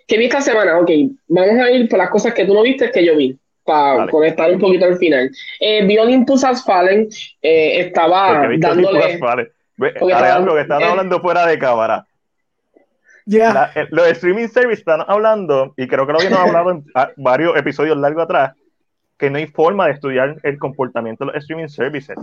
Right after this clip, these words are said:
Speaker 2: porque sí, lo que sale nuevo normalmente va a ser top,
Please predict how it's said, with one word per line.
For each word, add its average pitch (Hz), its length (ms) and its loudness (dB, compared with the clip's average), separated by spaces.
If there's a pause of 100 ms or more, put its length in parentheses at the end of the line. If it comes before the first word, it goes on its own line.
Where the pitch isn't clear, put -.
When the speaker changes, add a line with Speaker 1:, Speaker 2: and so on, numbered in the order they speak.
(220)
Speaker 2:
porque 123 280 -4
sí, 147 340 -6 (400)
lo 135 140 -2
que 135 100 -2
sale 135 240 -2
nuevo 165 560 0 (140)
normalmente 135 500 -4
va 165 60 2
a 165 40 -4
ser 175 240 -4
top, 113 220 -2